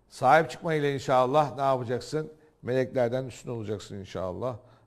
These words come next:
Rabbim bu yolda bizlere başarı nasip etsin. Peki, فَكَانَتْ رِعَايَةُ جُزْءٍ وَالتَّرَقْ-, evet, el-ver'i ve takva min ehemmi meha-, mehamil İslam.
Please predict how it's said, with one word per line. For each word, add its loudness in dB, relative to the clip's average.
Rabbim -4
bu -2
yolda 0
bizlere -6
başarı -8
nasip -14
etsin. -20
Peki, 0
فَكَانَتْ 6
رِعَايَةُ 6
جُزْءٍ -4
وَالتَّرَقْ-, 4
evet, 2
el-ver'i 8
ve 4
takva 2
min -4
ehemmi 2
meha-, 4
mehamil 8
İslam. 0